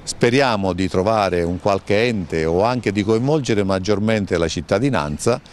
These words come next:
perché è un monumento bellissimo, è il monumento che ci rappresenta all'esterno e quindi è giusto che, o perlomeno io ritengo sia giusto,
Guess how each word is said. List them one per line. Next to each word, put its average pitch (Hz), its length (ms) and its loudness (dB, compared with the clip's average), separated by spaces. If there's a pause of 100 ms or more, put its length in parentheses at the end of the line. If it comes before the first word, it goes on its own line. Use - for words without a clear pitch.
(440)
perché 82 1300 0
è 98 160 2
un 98 120 0
monumento 98 600 0
bellissimo, 107 680 0
è 92 40 2
il 87 60 0
monumento 90 600 0
che 80 140 0
ci - 180 -2
rappresenta 87 600 0
all'esterno 85 680 -2 (580)
e - 120 0
quindi 98 280 0
è 92 60 0
giusto 98 420 -2
che, 80 380 0
o 76 120 0
perlomeno 85 440 0
io 90 140 2
ritengo 85 400 0
sia 113 160 0
giusto, 92 440 -2